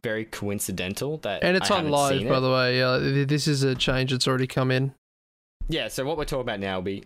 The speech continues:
Speaker 1: will be on live. Um, yeah, probably should have mentioned that. Yeah, so we're, we're, this is on live now. So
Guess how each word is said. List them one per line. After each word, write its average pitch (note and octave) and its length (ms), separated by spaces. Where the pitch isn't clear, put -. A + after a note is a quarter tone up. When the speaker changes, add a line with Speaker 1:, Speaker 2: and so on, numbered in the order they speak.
Speaker 1:
will F#2+ 200
be F2+ 160
on E2+ 160
live. F2 380
Um, F2+ 440
yeah, E2 120
probably F2+ 240
should - 220
have D#2+ 40
mentioned E2 300
that. - 160
Yeah, G#2 160
so C3 160
we're, G3+ 260
we're, E3 140
this F#3 180
is E3+ 100
on B2+ 160
live G#2+ 300
now. F#2 200
So G#2+ 300